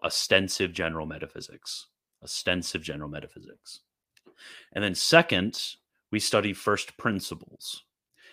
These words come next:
And this is called defensive general metaphysics. And then third, we study finite being.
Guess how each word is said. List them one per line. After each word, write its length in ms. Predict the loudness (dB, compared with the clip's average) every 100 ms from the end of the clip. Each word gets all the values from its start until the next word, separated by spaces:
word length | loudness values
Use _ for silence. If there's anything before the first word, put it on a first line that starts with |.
| -6
And 260 | 0 2 4
this 220 | 2 2
is 120 | -4
called 460 | -2 2 2 2 -4 -14 -14 -2
defensive 680 | -2 0 -2 -4 -8 -10 -14 _ _
general 300 | 0 0 0
metaphysics. 840 | -6 -8 -10 -14 -16 -20 -14 -14 -14 _ _ _ _ _ -20 _ -20 -20 -8
And 100 | -2
then 140 | -2 -2
third, 500 | 6 8 10 8 6
we 120 | 0
study 280 | 0 -2 -2
finite 640 | 0 4 6 6 2 2
being. 500 | 2 4 4 0 -4